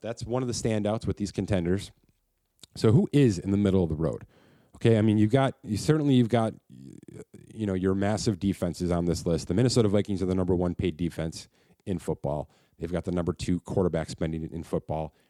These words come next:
and they've got the number eight offensive spending in football. All right, they are the number one overall spending roster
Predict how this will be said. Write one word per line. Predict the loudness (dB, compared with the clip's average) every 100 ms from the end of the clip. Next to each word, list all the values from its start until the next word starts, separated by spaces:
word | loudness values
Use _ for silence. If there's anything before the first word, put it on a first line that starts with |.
| -10
and | -8
they've | -6
got | -6
the | -6
number | -4 -4
eight | -6 -8 -8
offensive | -8 -6 -8 -10 -10
spending | -8 -8 -8
in | -10
football. | -10 -12 -16 -20 _ _ _ _
All | -6
right, | -6 -6
they | -4 0
are | 0
the | 0
number | -2 2 2
one | 2 0 -4 -8
overall | -4 0 2 0 -2
spending | -4 -4 -4 -4 -2
roster | -2 -2 -4 -4 -4